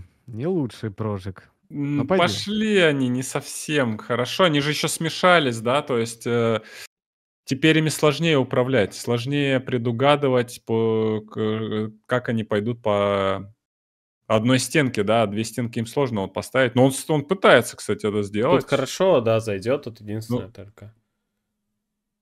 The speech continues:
Speaker 3: Четвёрка
Speaker 2: А ему не
Speaker 3: нужна.
Speaker 2: убивают сразу?
Speaker 3: Не-не-не-не-не. Тут двоечка у него. Вторая. То есть ему
Speaker 2: Мгм.
Speaker 3: да-,
Speaker 1: Смотрим.
Speaker 3: всё. Оп-оп.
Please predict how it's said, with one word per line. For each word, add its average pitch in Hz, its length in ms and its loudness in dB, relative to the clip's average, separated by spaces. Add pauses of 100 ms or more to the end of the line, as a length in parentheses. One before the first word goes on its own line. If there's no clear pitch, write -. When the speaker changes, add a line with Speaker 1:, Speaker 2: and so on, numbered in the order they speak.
Speaker 3:
Четвёрка 113 320 -2
Speaker 2:
А 104 40 4
ему 120 220 4
не 131 100 4
Speaker 3:
нужна. - 0 -
Speaker 2:
убивают 127 680 2
сразу? 135 1120 0
Speaker 3:
Не-не-не-не-не. 110 300 -8 (320)
Тут 110 140 -6
двоечка 123 460 0
у 101 40 -10
него. 92 280 -16 (1080)
Вторая. 101 380 -8 (2500)
То 110 60 -14
есть - 140 -12
ему 120 160 -2
Speaker 2:
Мгм. 123 60 -2
Speaker 3:
да-, 117 100 -2
Speaker 1:
Смотрим. 107 500 -4
Speaker 3:
всё. 123 420 -12 (600)
Оп-оп. 165 400 -2